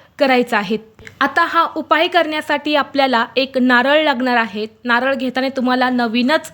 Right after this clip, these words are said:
घ्यायचा आहे. दुकानातून हा नारळ तुम्हाला आणायचा आहे किंवा तुमच्या घरामध्ये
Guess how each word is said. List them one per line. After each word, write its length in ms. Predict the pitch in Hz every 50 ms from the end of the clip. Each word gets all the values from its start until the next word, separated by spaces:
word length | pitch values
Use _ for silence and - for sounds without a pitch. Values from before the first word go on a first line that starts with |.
| -
घ्यायचा 340 | 240 269 269 254 254 - 254
आहे. 240 | 240 233 214 226 226 226 - - - - - - - - _ _
दुकानातून 720 | 226 196 254 262 262 - 294 294 302 302 302 320 320 311
हा 200 | 269 269 277 269
नारळ 300 | 277 285 254 247 247 254
तुम्हाला 340 | 247 254 254 254 254 254 240
आणायचा 360 | 233 233 233 240 233 - 254
आहे 160 | 233 226 240
किंवा 260 | 240 240 - 247 247 254
तुमच्या 360 | 254 254 240 240 226 254 254
घरामध्ये 640 | 240 233 247 240 240 262 269 262 240 208 202 202